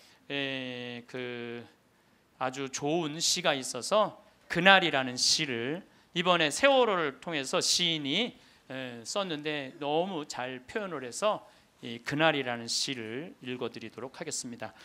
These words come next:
성부와 성자와 성령의 이름으로. 아멘. 그날 그 어두운 시나리오는 이미 만들어져 있었다.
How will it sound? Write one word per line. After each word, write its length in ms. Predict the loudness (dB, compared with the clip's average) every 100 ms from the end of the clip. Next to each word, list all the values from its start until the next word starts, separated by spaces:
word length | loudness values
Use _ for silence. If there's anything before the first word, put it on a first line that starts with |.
| -16
성부와 640 | 2 4 4 2 4 4 4
성자와 640 | 0 -4 -4 -4 -2 -2
성령의 760 | -4 -4 -2 -4 -4 -4 -6 -6
이름으로. 760 | -8 -10 -4 4 6 4 0 -16 -20 -16 -14 -14 -14
아멘. 640 | -14 -14 -14 -16 -16 -18 -20 -20 -20 -20 _ -8
그날 520 | 4 8 10 8 -2 -14 -20 -20 _ -14
그 200 | 2 8
어두운 520 | 8 8 6 2 2
시나리오는 920 | 2 2 4 4 4 2 0 -4 -8 -12 -20 -20 _ -2
이미 400 | 2 4 4 2
만들어져 1000 | 2 2 2 -2 2 2 2 -2 -2 -8 -12
있었다. 640 | -8 -6 -6 -6 -6 -6